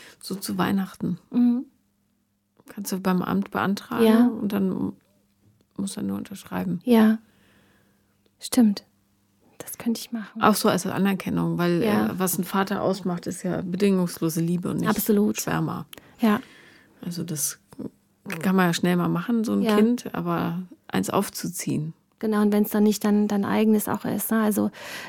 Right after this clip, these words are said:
Speaker 2: für ihn stand das überhaupt nicht zur Diskussion, nie. Das fand ich einfach, äh, großartig und, äh, ja.
Speaker 1: Ich komm nur deshalb drauf,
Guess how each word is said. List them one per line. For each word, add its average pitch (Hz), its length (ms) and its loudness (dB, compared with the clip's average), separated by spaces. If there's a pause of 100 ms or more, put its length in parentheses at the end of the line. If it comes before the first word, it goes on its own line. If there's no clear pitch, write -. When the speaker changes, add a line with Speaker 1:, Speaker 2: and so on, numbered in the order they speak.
Speaker 2:
für - 140 0
ihn 226 180 8
stand 214 300 4
das 202 160 0
überhaupt 214 480 2
nicht 220 280 6
zur 226 80 4
Diskussion, 214 720 2
nie. 220 320 6 (1500)
Das 214 160 -12
fand 208 260 0
ich - 120 -8
einfach, - 480 -4
äh, 214 240 -2
großartig 214 800 2
und, 220 320 0
äh, 214 320 -2 (520)
ja. 214 220 -8 (800)
Speaker 1:
Ich 208 160 -6
komm 208 200 6
nur 214 120 6
deshalb 196 400 0
drauf, 208 460 -4